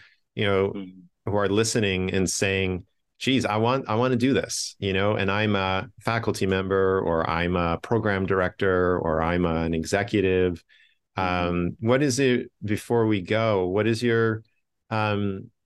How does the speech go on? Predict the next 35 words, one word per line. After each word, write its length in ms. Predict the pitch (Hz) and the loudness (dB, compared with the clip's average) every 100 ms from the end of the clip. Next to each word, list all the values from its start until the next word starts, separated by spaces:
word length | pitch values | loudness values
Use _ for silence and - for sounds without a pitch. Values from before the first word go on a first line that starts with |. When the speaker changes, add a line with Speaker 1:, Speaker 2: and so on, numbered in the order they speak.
| - | -6
Speaker 1:
what 140 | 107 | 0
is 80 | 117 | 2
your 100 | 127 | 2
advice 400 | 120 107 104 123 - | 0 0 0 0 -2
to 80 | |
those 200 | 110 104 | 0 2
individuals 560 | 104 101 95 101 107 92 | 2 0 0 2 2 2
to 80 | 95 | 2
help 200 | 107 104 | 0 0
them 160 | 101 | 0
navigate 640 | 92 92 98 107 95 87 92 | 0 0 0 0 0 0 0
whatever 460 | 98 101 104 98 | 0 2 2 2
challenges 600 | 87 - 98 98 87 95 85 | 0 -2 0 0 2 0 2
they, 380 | 95 90 87 - - - | 2 2 0 -4 -16 -4
whether 300 | 104 104 101 | 0 2 2
it's 240 | 98 - - | 0 -6 -2
facing 380 | 120 117 117 104 | 0 0 0 -2
faculty 640 | 113 113 120 110 123 117 | -2 -2 -2 0 2 2
as 220 | 113 101 | 0 0
the 160 | 104 107 | 0 0
<laughs> 100 | 110 | 0
obstacle 520 | 113 - 110 110 107 | -2 -4 -2 0 2
or 160 | 104 95 | 0 -2
facing 440 | - 104 - 98 | -2 -2 0 0
admin 400 | 92 90 113 110 | 0 0 0 0
as 140 | 92 | -2
the 140 | - 110 | -2 -2
<laughs> 100 | 113 | 0
obstacle? 640 | 107 - 101 - 110 85 - - - - - | -2 0 -2 0 -2 -2 -8 -16 -18 -14 -6
Um, 460 | 101 95 92 95 107 | -2 0 -2 -2 0
what's 340 | 110 123 - | 0 0 -2
your, 280 | 135 127 123 | 0 0 2
what's 220 | 123 120 | 0 0
your 140 | 131 | 0
advice? 580 | 120 113 - 92 - - | 0 0 -2 -2 -8 -14